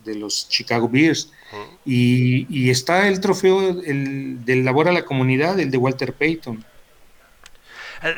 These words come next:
Speaker 2: ah, Tomás, además, en, en la camiseta del, de Chicago están las iniciales de Alas, ¿no?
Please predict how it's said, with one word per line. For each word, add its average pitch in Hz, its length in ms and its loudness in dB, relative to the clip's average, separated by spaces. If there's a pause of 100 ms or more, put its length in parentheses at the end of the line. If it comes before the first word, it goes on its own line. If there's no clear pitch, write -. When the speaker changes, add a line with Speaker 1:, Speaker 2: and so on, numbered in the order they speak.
Speaker 2:
ah, 135 120 6
Tomás, 143 360 4
además, 117 460 2
en, 117 240 -4
en 113 240 -2
la 113 80 6
camiseta 139 800 2
del, 147 680 0
de 139 120 -6
Chicago 165 520 -4
están 170 200 -2
las 190 160 -4
iniciales 139 540 -6
de 101 80 -6
Alas, 120 340 -6
¿no? 208 160 -8